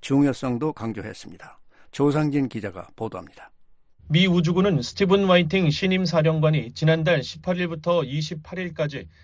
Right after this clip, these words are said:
Speaker 2: 아시아 지역 순방에서 중국이 제기하는 다영역 위협과 러시아, 이란, 북한을 포함한 경쟁국 간 협력 증가에 대한 우려에 초점을 맞춰 논의를 했다고 전했습니다.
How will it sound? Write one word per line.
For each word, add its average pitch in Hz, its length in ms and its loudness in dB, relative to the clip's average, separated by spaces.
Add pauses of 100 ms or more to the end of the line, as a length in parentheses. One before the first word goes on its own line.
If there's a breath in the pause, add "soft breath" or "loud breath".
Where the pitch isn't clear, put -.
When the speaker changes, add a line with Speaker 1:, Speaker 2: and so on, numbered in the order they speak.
(160 soft breath)
Speaker 2:
아시아 170 380 -2
지역 160 220 -6
순방에서 151 640 -4 (240 soft breath)
중국이 170 500 -8
제기하는 156 640 -4
다영역 160 560 -2
위협과 147 480 -4 (260 soft breath)
러시아, 143 480 -2 (180)
이란, 147 340 -2 (160)
북한을 165 480 -4
포함한 160 480 -4
경쟁국 160 560 -4
간 156 240 -4
협력 185 420 -8
증가에 151 380 -2
대한 143 400 -2
우려에 143 480 -2
초점을 175 440 -8
맞춰 151 460 -2
논의를 151 360 -2
했다고 147 360 -4
전했습니다. 120 640 -12